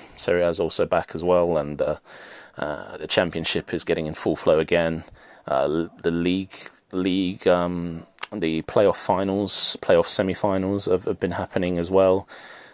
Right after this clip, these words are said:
So sort of, yeah, football is sort of slowly coming back and everything like that. I'm also, I'm a big Formula One fan, so I'm looking forward to,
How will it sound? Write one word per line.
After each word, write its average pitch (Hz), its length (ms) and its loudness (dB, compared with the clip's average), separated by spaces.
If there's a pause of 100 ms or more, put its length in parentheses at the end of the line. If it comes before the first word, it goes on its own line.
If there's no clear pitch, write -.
(100)
So 90 300 4
sort - 260 2
of, - 140 -4
yeah, 107 160 0
football 110 360 4
is 98 120 4
sort - 380 2
of - 160 -12
slowly 87 320 4
coming 82 260 -4
back 95 400 2
and 76 240 -4 (460)
everything 87 280 -4
like 52 140 -8
that. 87 300 4
I'm 95 120 4
also, 98 480 6
I'm 101 320 4
a 95 140 2
big 87 220 -2
Formula 87 320 2
One 92 160 0
fan, 101 260 0
so - 160 2
I'm 80 80 0
looking 82 240 -4
forward 82 380 0
to, 80 320 0